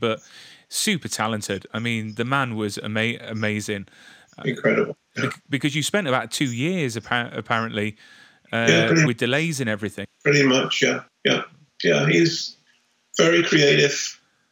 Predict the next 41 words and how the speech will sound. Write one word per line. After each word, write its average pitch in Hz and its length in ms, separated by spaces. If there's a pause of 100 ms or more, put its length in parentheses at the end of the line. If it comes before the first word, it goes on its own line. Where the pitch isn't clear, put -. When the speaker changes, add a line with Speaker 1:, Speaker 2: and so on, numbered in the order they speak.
(320)
Speaker 2:
very, - 580
I 143 40
mean, 147 160
he, 165 240 (140)
he, 87 420 (1000)
at 170 120
that - 260
point 151 420
in 135 140
his - 440 (220)
life, 135 360
he 131 120
wasn't 131 460
what 127 320
you 131 140
would 117 180
call 117 240 (120)
an - 140 (260)
experienced 131 800
filmmaker. - 760 (580)
So 120 240
his 139 240
idea 120 640
of 113 220
making 117 400
a 107 40
movie 113 480
was, 117 300 (340)
"Let's 147 300
do 131 200
it, 113 200
and 139 100
if - 100
we 127 60
don't 127 220
like 120 260
it, 120 160
we'll 113 120
do 120 240
it 113 60
again." - 340